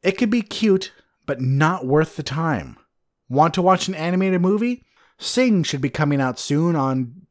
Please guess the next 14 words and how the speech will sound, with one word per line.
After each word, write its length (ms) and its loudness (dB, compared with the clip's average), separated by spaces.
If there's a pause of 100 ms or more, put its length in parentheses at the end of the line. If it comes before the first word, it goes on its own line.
on 220 -2
streaming 500 0
or 140 2
Blu-ray 420 0
D 140 -2
V 120 -2
D. 280 0 (240)
Moana 460 2
as 180 0
well. 480 -2 (240)
Zootopia 680 0
is 120 -2
already 440 0
out. 360 0